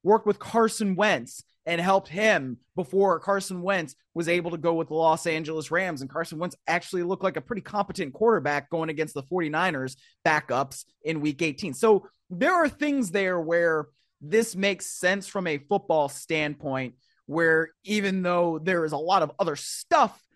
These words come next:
that may come along with it, if John Gruden's interested in getting back in the game in this way and being somebody's offensive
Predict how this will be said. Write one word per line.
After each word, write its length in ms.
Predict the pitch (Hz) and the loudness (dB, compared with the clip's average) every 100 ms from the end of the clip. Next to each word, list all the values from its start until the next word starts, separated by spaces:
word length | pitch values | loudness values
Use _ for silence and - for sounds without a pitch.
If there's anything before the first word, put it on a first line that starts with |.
| _ 156 | _ -4
that 160 | 170 | 0
may 140 | 185 180 | 0 -2
come 200 | 202 180 | -2 -2
along 400 | 151 175 208 151 | 2 4 2 0
with 220 | 127 131 | -6 -4
it, 240 | 143 135 _ _ _ - | -6 -8 _ _ _ -6
if 140 | 165 | 0
John 260 | 247 320 247 | 2 2 2
Gruden's 320 | 262 226 - _ | 2 0 -2 _
interested 600 | 208 214 254 - 285 277 | -6 -4 -4 -4 -4 -4
in 200 | - 185 | -4 -6
getting 200 | 165 220 | -4 -2
back 260 | 175 175 - | 0 0 0
in 80 | 202 | -4
the 60 | |
game 300 | 160 175 180 143 | -2 -2 -4 -6
in 200 | 175 156 | -8 -6
this 200 | 165 - | -6 -2
way 220 | 160 143 | 0 0
and 140 | 131 | 0
being 200 | 135 170 | -2 -2
somebody's 360 | 180 190 156 135 | -2 -2 -2 -2
offensive 500 | 143 151 147 131 123 | -2 -2 -4 -6 -10